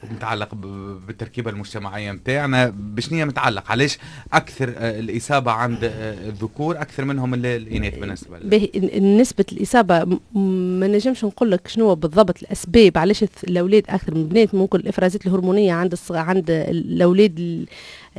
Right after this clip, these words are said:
Speaker 2: تركيبة الشخصية عند
Speaker 1: مم.
Speaker 2: الطفل مش كيما الطفلة، لكن اللي نجم نقوله لك كونه ال-، اللي، آه، سورتو تو ذكرتها اللي هي تركيبة شخصية الصغير، خاطر الصغير وقت اللي يكون الشخصية متاعو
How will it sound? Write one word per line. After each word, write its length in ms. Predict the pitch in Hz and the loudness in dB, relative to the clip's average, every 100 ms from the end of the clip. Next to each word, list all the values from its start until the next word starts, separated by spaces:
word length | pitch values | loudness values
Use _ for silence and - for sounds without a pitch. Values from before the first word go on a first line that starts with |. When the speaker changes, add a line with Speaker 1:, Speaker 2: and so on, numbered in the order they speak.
| 180 - | -10 0
Speaker 2:
تركيبة 480 | 202 - 285 214 202 | 0 4 4 4 2
الشخصية 640 | 196 - 196 - 254 214 | -2 -2 -4 0 2 2
عند 360 | 175 185 190 160 | 2 2 2 0
Speaker 1:
مم. 140 | 170 | 0
Speaker 2:
الطفل 460 | 175 - - 233 190 | -2 0 4 4 6
مش 200 | 190 - | 2 0
كيما 360 | - 208 170 185 | 2 4 4 0
الطفلة، 480 | - 320 220 175 - - - - - | 6 6 8 4 2 -10 -18 -20 -2
لكن 380 | 190 247 233 190 | 0 2 0 2
اللي 380 | 208 208 208 214 | 4 6 6 4
نجم 260 | 240 220 | 6 6
نقوله 540 | 202 202 - 196 233 269 | 4 2 0 2 6 4
لك 140 | 226 - | 4 2
كونه 360 | 208 196 180 | 2 4 2
ال-، 680 | 165 180 175 170 170 165 160 208 | 0 -2 -2 0 0 0 -2 -2
اللي، 460 | 196 180 165 160 156 151 147 - | 0 0 -2 -2 -2 -2 -6 -10
آه، 200 | 175 160 - _ _ 254 | -12 -12 -16 _ _ -16
سورتو 360 | - 220 - 240 | -4 -2 0 2
تو 180 | 190 | 4
ذكرتها 440 | 175 - 262 - 180 | 4 2 -2 0 -4
اللي 180 | 180 220 | 0 0
هي 60 | |
تركيبة 420 | - 196 - 214 - | 0 -2 0 -4 -4
شخصية 440 | - - - 226 - | -8 -4 -2 -2 -2
الصغير، 460 | 185 - 170 185 151 - - - _ | -10 -6 0 0 0 -10 -20 -20 _
خاطر 240 | 185 - | -8 -8
الصغير 300 | 156 233 247 | -6 2 4
وقت 160 | 190 220 | 4 0
اللي 120 | 190 | -2
يكون 320 | 180 214 190 | 0 4 4
الشخصية 480 | 170 180 - 208 170 | 2 -2 -2 0 0
متاعو 400 | - 269 214 | 4 4 6